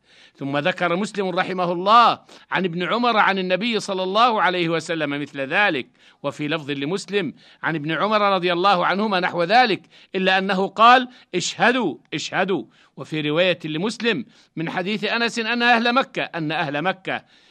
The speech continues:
وفي رو-، وفي رواية لمسلم من حديث أنس أن أهل مكة سألوا رسول الله صلى الله عليه وسلم أن يريهم آية،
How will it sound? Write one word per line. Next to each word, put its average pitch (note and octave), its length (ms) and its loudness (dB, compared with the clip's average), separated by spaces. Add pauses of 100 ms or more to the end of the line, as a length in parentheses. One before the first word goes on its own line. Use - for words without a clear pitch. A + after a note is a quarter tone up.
(180)
وفي D3+ 340 -4
رو-، D3+ 160 -4
وفي D#3 360 -4
رواية E3+ 380 2
لمسلم D3+ 640 -4 (360)
من D#3+ 160 -6
حديث E3+ 480 -4
أنس G3+ 460 -2 (340)
أن F3+ 180 0
أهل E3+ 340 0
مكة F#3+ 460 -2
سألوا F#3+ 540 0
رسول F3+ 340 -2
الله F#3 560 4 (260)
صلى F#3+ 280 -2
الله G3+ 400 2
عليه F#3+ 300 2
وسلم F#3+ 640 0 (400)
أن A3+ 80 2
يريهم G#3+ 800 0
آية، A3 520 6